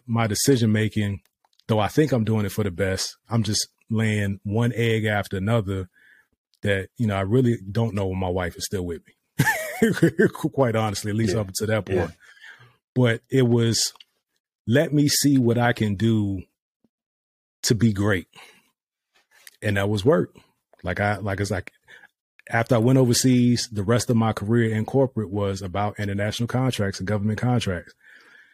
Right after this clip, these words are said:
Speaker 1: And I just happened to be good at it. So,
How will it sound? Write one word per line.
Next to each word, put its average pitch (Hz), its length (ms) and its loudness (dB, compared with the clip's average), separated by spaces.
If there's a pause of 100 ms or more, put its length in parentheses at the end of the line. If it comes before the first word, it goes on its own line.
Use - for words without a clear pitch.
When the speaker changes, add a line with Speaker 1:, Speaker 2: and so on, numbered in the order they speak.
(180)
Speaker 1:
And 104 120 -4
I 110 40 0
just 113 120 0
happened 143 220 2
to 139 40 4
be 139 120 4
good 139 240 4
at 90 120 -2
it. - 140 -16 (320)
So, 101 520 0